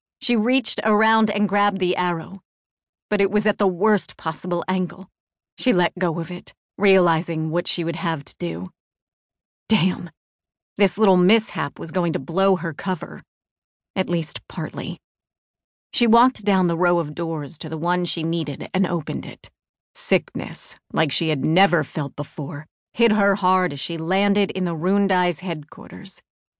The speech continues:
The antechamber was empty. Rahaxorus was probably asleep,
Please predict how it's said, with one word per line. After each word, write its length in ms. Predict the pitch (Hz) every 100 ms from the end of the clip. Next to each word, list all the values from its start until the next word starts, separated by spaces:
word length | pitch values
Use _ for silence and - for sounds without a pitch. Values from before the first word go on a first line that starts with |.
| _
The 160 | - 226
antechamber 840 | 240 254 254 220 - 220 208 202 190
was 240 | 185 165
empty. 480 | - 147 - 151 202 _ _ _ _ -
Rahaxorus 800 | 175 185 208 202 - 143 151 -
was 140 | 143
probably 560 | - 160 160 147 143 143
asleep, 580 | 143 - 147 156 139